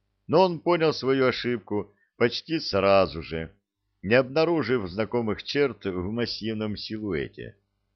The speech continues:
Тяжелые самоходки ису-сто двадцать два, известные тем, что являлись едва ли не единственными самоходными артиллерийскими установками Отечественной войны,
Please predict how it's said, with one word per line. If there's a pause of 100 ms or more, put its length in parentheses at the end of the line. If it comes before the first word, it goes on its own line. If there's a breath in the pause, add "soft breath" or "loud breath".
(680)
Тяжелые
самоходки (220 soft breath)
ису-сто
двадцать
два, (420)
известные
тем,
что
являлись
едва
ли (240 soft breath)
не
единственными
самоходными (160)
артиллерийскими
установками (480)
Отечественной
войны,